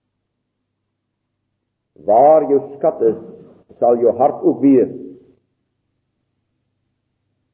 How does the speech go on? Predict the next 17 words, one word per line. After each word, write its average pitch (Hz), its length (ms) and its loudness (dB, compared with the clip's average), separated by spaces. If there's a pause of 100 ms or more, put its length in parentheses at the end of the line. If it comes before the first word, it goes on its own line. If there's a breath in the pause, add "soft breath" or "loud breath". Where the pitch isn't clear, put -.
(400)
Daar 151 380 0
is 170 100 -6
die 165 140 0
ywerige 160 680 -2
werksame, 113 720 -4 (640)
altyd 180 480 -4
bereid 139 360 0
tot 120 220 -6
offer, 120 320 -4 (1900)
altyd 170 560 -2
bereid. 143 380 -6 (3250)
Maar - 140 -20
dan 107 200 -6
is 113 120 -4
daar 107 280 2
die 98 100 -6
beswaarmaker, 92 960 -4